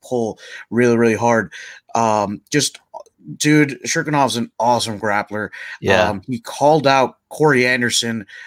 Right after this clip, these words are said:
Speaker 1: which, Bill, I wanna see that fight now. Um,
Speaker 2: Yeah.
Speaker 1: two, two really good grapplers. I think Cirkunov's probably a little bit more refined in his submission game, but, dude, what a fight, man.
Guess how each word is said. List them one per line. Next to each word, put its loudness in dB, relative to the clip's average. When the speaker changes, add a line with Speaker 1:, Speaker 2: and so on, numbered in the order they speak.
Speaker 1:
which, -6
Bill, 2
I 4
wanna 2
see -2
that 0
fight -6
now. -16
Um, -8
Speaker 2:
Yeah. 0
Speaker 1:
two, -4
two -4
really 2
good -2
grapplers. -2
I -16
think -4
Cirkunov's -4
probably 2
a 0
little -2
bit -2
more 0
refined -4
in -2
his -4
submission -4
game, -6
but, -6
dude, 0
what 2
a -2
fight, -8
man. -20